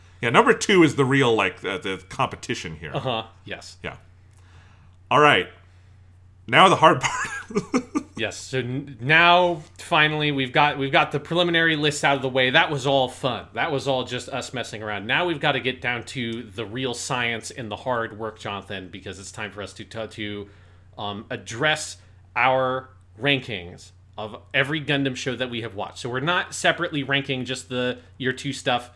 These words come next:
Speaker 2: because it feels like that would be kinda pointless, 'cause you'll see that ranking anyway within how it'll
Speaker 1: Yes.
Speaker 2: rank. Um, so we have now watched with the way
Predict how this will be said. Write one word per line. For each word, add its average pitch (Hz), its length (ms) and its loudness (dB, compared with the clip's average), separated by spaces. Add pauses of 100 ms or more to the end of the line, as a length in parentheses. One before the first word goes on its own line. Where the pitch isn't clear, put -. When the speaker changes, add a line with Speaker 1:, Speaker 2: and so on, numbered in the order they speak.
(180)
Speaker 2:
because 107 180 -14
it 101 60 -14
feels 113 180 -8
like 120 120 -6
that 123 160 -4
would 113 80 -10
be - 40 -18
kinda 110 160 -6
pointless, 120 400 -8
'cause 98 200 -14
you'll 101 100 -12
see 127 180 -10
that 120 140 -6
ranking 110 300 -8
anyway 104 240 -4
within 101 320 -8
how 95 160 -8
it'll 107 100 -6
Speaker 1:
Yes. - 100 -6
Speaker 2:
rank. 101 240 -8 (500)
Um, 95 540 -6
so - 160 -6
we 151 220 -4
have 147 240 -2
now 143 340 0
watched 131 540 -2
with 123 140 -8
the 131 60 -6
way 147 380 0